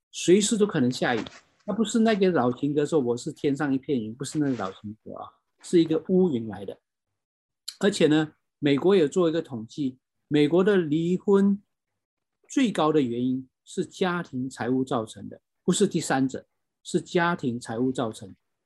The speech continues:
有占了百分之五十六的离婚的原因是家庭造成。所以我们必须知道这个钱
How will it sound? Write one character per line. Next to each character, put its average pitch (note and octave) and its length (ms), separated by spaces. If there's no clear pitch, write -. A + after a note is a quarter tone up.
有 B2 180
占 F#3 260
了 E3 100
百 A#2+ 200
分 D#3 120
之 D#3+ 220
五 A#2+ 140
十 - 180
六 D3 180
的 B2 180
离 A#2+ 340
婚 D3+ 200
的 D3 80
原 A#2 220
因 B2 100
是 C3 180
家 B2+ 280
庭 A2 160
造 A2+ 180
成。 G#2+ 200
所 F3 160
以 E3 40
我 D#3 60
们 C3+ 240
必 F#3+ 80
须 D#3 220
知 D3+ 160
道 C#3+ 180
这 D3 140
个 D3+ 100
钱 A#2+ 500